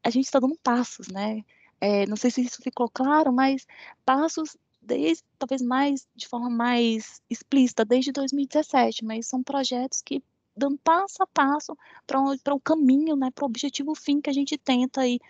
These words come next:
alcançar, né? Então,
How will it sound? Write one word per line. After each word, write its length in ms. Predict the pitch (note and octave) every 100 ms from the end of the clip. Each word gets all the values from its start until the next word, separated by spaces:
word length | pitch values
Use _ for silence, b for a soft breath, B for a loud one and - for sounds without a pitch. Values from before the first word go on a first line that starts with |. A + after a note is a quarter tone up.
| b b
alcançar, 720 | B3 B3+ D#4 D#4+ - B3+ A3+
né? 300 | G#3+ G3+ G#3 - b b b -
Então, 1000 | A#3 - B3 B3+ C4 B3+ B3+ B3+ A#3+ A#3